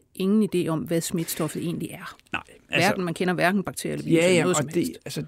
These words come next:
Speaker 2: Jenner, han mente, det var en gift, ikke? Og, altså, man ved ikke, hvad man har at gøre med, og derfor er der også nogle problemer med sikkerheden, kan man se nu, ikke? Altså,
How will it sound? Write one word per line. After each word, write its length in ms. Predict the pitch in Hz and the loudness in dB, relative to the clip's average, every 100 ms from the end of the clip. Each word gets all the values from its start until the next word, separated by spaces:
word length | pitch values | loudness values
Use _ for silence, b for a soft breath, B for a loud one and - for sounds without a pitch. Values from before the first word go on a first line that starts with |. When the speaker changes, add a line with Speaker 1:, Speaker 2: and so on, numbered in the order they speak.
| - | 2
Speaker 2:
Jenner, 220 | 170 208 | 2 4
han 340 | 208 190 190 175 | 2 2 2 2
mente, 260 | 170 170 | 2 0
det 120 | 180 160 | 0 0
var 100 | 135 | 0
en 100 | 139 | 0
gift, 340 | 151 143 - | -2 -4 -4
ikke? 220 | 170 - | -6 -4
Og, 220 | 139 - | -4 -2
altså, 180 | 143 147 | -2 2
man 220 | 175 165 | 4 6
ved 140 | 202 214 | 8 6
ikke, 100 | 202 | 6
hvad 80 | 180 | 2
man 180 | 170 156 | 0 0
har 80 | |
at 80 | 139 | 0
gøre 280 | 143 156 196 | 0 0 2
med, 180 | 180 170 | 2 0
og 140 | 139 | 0
derfor 440 | 175 180 196 - - - | -2 -2 -4 -6 -10 -6
er 120 | 165 | -2
der 80 | 196 | 0
også 260 | 147 156 | -2 -2
nogle 120 | 180 165 | -2 -2
problemer 340 | 160 156 - | -2 -2 0
med 120 | 151 | -2
sikkerheden, 460 | - 151 170 170 123 | -2 -4 -2 0 -2
kan 140 | 151 | 0
man 100 | 127 | 0
se 260 | 127 - 156 | 0 -2 0
nu, 220 | 147 151 | 0 2
ikke? 160 | 165 104 | 0 0
Altså, 180 | 143 | -4